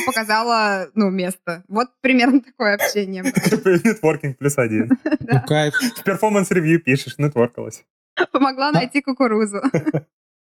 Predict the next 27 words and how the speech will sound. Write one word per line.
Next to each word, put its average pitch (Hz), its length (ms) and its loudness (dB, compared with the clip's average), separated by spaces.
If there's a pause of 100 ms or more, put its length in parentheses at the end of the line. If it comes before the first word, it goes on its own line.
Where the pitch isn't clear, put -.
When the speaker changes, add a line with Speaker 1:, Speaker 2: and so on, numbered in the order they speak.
(240)
Speaker 3:
А 208 100 2
потом 190 280 2
ты 190 100 -2
в - 20 0
следующий 180 380 0
раз, 170 200 2
когда 151 260 0
он 147 140 4
тебе 151 160 2
в - 80 -2
тикете 160 340 0
пишет, 151 300 0
почему, 151 400 0
спрашивает, 165 420 0
почему 160 260 2
я 151 60 4
должен 147 240 2
это 139 100 0
сделать, 156 280 0
ты 143 60 -4
говоришь: 139 160 -2
«Потому 143 120 0
что - 80 -2
я 143 40 0
тебе 147 100 2
кукурузу 170 420 2
принесла». 131 480 -4